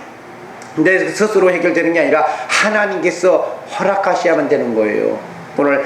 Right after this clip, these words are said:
저와 여러분이 하나님께서 허락하시는 그 놀라운 것을 경험해서 이 땅에서도 천국을 이루는 사람 되어지기를 원합니다. 팔 절에 보니까 이렇게 표현해요.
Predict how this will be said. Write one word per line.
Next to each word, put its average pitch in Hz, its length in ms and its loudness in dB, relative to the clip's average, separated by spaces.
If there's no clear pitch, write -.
저와 156 220 4
여러분이 156 520 4
하나님께서 214 840 2
허락하시는 208 680 0
그 214 460 2
놀라운 233 680 4
것을 202 400 2
경험해서 127 840 2
이 139 160 0
땅에서도 143 480 2
천국을 220 420 2
이루는 175 220 2
사람 165 260 2
되어지기를 143 680 2
원합니다. 120 600 0
팔 180 200 0
절에 160 180 4
보니까 131 240 2
이렇게 135 200 0
표현해요. 120 420 2